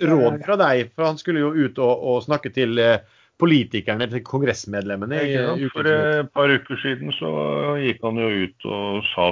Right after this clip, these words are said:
Speaker 2: som Fed-sjef at, eh, de regnet ikke med at inflasjonen, eller de var usikre på om inflasjonen ville fortsette å, mm, gå, eh, miste kontrollen over den, men så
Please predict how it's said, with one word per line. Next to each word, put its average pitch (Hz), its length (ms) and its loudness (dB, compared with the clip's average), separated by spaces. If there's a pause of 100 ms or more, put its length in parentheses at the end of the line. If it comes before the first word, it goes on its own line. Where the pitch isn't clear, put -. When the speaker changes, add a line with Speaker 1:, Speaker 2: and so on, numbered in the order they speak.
(100)
Speaker 2:
som 98 140 -2 (140)
Fed-sjef 95 560 0
at, 104 180 -4 (100)
eh, 101 200 -4
de 107 240 -4
regnet 95 560 -2
ikke 127 240 -2
med 92 320 0
at - 320 -4
inflasjonen, 90 640 -6
eller 90 160 -4
de 98 160 0
var 113 80 -2
usikre 98 560 0
på 110 160 -2
om 110 80 0
inflasjonen 90 720 -2 (540)
ville 90 340 2
fortsette - 480 -4
å, 90 200 0
mm, 90 380 -4
gå, 92 200 -6
eh, 92 840 -6 (320)
miste 107 240 0
kontrollen 90 480 2
over 98 160 0
den, 120 160 0
men 98 240 -2 (600)
så - 140 0